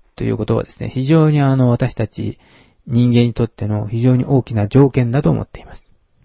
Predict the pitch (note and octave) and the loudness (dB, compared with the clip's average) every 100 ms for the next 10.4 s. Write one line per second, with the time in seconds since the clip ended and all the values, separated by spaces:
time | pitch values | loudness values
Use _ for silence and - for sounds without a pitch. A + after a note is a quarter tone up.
0 | _ _ _ _ _ - - _ _ _ | _ _ _ _ _ -20 -20 _ _ _
1 | _ D3+ F3 F3 E3+ E3+ C3+ - A2+ G#2+ | _ 0 2 2 4 4 2 0 0 0
2 | G2+ G#2 G#2+ G#2 G2+ G2 C3+ A#2+ - _ | 0 -2 -4 -4 -4 -2 -2 -2 -6 _
3 | - - _ C#3+ C#3+ C3 C#3 A#2+ - - | -20 -20 _ 2 2 4 4 4 0 -16
4 | _ _ - A2 A2 A2 A2+ A2+ C#3+ C3+ | _ _ -4 -2 0 0 0 0 0 2
5 | C#3 C#3+ C#3 C3 - A2 G#2+ C3 - A2 | 2 2 2 0 2 0 0 -2 -2 -2
6 | G#2+ A2 A2+ A2 A2 A#2 F#3 G3 G3 A2+ | -2 -4 -4 -4 -2 2 2 2 2 2
7 | A2+ G#2 G#2 G2+ A#2+ A2 A2 G#2+ A2+ A2+ | 2 0 -8 -2 -2 0 -2 -4 -8 -8
8 | A#2 - _ _ _ _ _ - C#3 C#3 | -10 -14 _ _ _ _ _ 2 4 6
9 | A#2+ A2+ A2 - - D#3 C#3 C3 - B2+ | 4 0 -6 -8 -2 2 4 2 2 4
10 | B2+ A2+ - _ | 4 2 -2 _